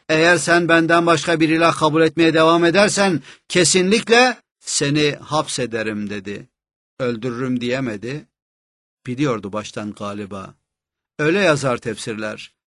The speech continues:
Biraz da bana da öyle geliyor değil mi? Size de öyle geldi mi? "Bak, asarım seni, öldürürüm seni." diyemiyor da, "Seni hapse tıkarım, işini bitiririm senin, sustururum seni,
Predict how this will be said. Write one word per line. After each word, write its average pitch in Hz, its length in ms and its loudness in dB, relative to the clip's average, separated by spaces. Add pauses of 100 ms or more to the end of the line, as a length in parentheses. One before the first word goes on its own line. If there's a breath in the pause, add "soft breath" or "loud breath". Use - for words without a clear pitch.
Biraz 139 280 -2
da 139 140 -2
bana 143 260 0
da 139 100 0
öyle 107 180 -4
geliyor 104 420 -8
değil 117 220 -8
mi? 120 260 -10 (160)
Size 131 280 -6
de 135 80 -2
öyle 135 160 -2
geldi 135 360 -2
mi? 143 260 -4 (340)
"Bak, - 420 -2 (880)
asarım 180 460 2
seni, 160 380 0 (300)
öldürürüm 180 540 4
seni." 196 280 2
diyemiyor 196 480 4
da, 185 240 2 (180)
"Seni 160 360 0
hapse 143 500 -2
tıkarım, 113 600 -8
işini 147 420 -2
bitiririm 120 520 -4
senin, 117 300 -6
sustururum 170 840 0 (140 loud breath)
seni, 202 480 2